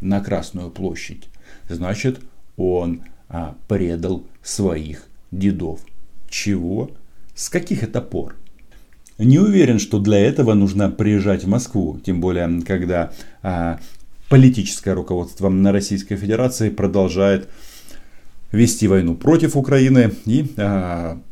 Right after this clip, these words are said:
по сути, контролирует, а, часть Украины, да и не только Украины, это и Молдовы касается,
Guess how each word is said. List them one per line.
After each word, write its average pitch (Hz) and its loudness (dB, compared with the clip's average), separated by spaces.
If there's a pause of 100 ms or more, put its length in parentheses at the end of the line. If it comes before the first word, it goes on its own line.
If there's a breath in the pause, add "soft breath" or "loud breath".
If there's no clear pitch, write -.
(120)
по 104 -2
сути, 104 -4
контролирует, 90 -2
а, 80 -6
часть 196 0
Украины, 101 0
да 294 0
и 247 0
не 123 6
только 87 0
Украины, 78 -6
это - -4
и 92 2
Молдовы 85 0
касается, 123 -4